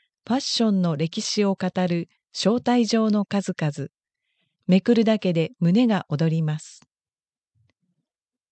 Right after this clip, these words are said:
絶滅危惧動作図鑑。籔本明子著、小電車。体温計を振る、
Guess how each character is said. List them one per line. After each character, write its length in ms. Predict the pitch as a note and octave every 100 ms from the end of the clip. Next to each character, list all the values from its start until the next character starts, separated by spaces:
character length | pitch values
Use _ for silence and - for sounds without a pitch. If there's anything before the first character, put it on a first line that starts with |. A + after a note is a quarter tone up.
| _ _ -
絶 320 | F#3+ F#3+ C4
滅 380 | C4 B3 - A#3+
危 140 | - G#3+
惧 180 | D#3+ - -
動 240 | F#3 B3
作 300 | B3+ A#3+ A3+
図 120 | F#3
鑑。 340 | G3 D#3 C3+ D#3 _ _ _ _ _ _ _ E3+
籔 280 | F#3+ G#3+
本 340 | C#4 A3 F#3 -
明 60 | G3+ - -
子 200 | D3+ -
著、 240 | _ - E3+ _ _ _ _ _ _
小 360 | - A#3 B3 A#3
電 220 | A3+ F#3
車。 260 | - D3+ - _ _ _ _ _ _ _ _ _ _
体 280 | - A#3+ C4
温 180 | C4 B3+
計 260 | - A#3+ A3+
を 120 | G#3+
振 240 | - F3
る、 160 | E3